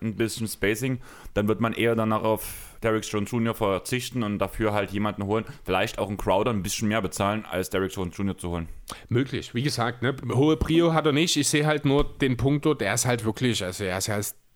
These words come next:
Speaker 2: nicht mal G-League,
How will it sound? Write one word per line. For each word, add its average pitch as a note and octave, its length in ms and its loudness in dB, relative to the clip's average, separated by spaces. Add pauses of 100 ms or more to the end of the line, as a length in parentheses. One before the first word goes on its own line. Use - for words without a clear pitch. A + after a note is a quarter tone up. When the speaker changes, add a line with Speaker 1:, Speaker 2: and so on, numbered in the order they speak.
(260)
Speaker 2:
nicht A#2 500 -2
mal B2 540 0 (160)
G-League, B2 880 0